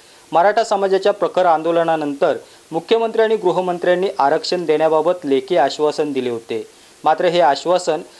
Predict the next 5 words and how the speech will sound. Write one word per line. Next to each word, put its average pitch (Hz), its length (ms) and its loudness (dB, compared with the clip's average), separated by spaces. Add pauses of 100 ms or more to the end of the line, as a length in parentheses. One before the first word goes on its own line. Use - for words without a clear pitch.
(140)
सरकारनं 220 460 0
अद्यापही 202 460 2
पूर्ण 170 320 -2
केलेलं 165 420 0
नाही. 160 320 0